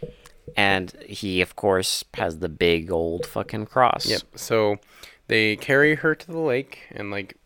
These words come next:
Speaker 2: like, haul her up upright. And so she's up there and, like, her, like, face starts bubbling.
Speaker 1: And she's, like, c-,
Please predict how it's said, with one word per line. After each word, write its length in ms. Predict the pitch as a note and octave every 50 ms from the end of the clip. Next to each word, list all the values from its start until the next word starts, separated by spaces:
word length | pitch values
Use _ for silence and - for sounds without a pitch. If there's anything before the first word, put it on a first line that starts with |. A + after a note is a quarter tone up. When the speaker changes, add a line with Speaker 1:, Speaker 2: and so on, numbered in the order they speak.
| _
Speaker 2:
like, 320 | - - G2+ G#2 F#2 - _ _
haul 640 | - - - - - A2+ A2 A2 A2+ B2 B2+ C3 B2+ -
her 200 | - D3 C3+ - -
up 220 | A2+ A2+ - - - - - - - -
upright. 560 | A2+ A#2 A2+ - G#2+ G2+ G2+ G2+ G#2 A#2 - - - - - - - - - _ _ _ _
And 140 | A2+ A2 G#2+
so 140 | A2+ G#2+ G#2+
she's 180 | - A2 G#2 G#2+
up 140 | A2 G#2+
there 240 | - A2+ A2 G#2+ G#2
and, 140 | G#2 G#2 G2+
like, 160 | G2+ G2+ -
her, 280 | - - G#2+ G2+ G2 F#2+ -
like, 180 | G#2 G2+ G2+
face 420 | - - - - A2+ G#2 G2+ G#2+ -
starts 280 | - - A2+ G2+ - -
bubbling. 840 | G2+ F#2 G2 - A2 G#2 - G#2+ A2 A2 A#2+ A#2+ B2+ C3 C3+ C#3 - _ - -
Speaker 1:
And 120 | B2+ A#2
she's, 280 | A2 - A#2+ A#2 G#2+ -
like, 320 | A2 A2+ G#2 - - - -
c-, 60 | -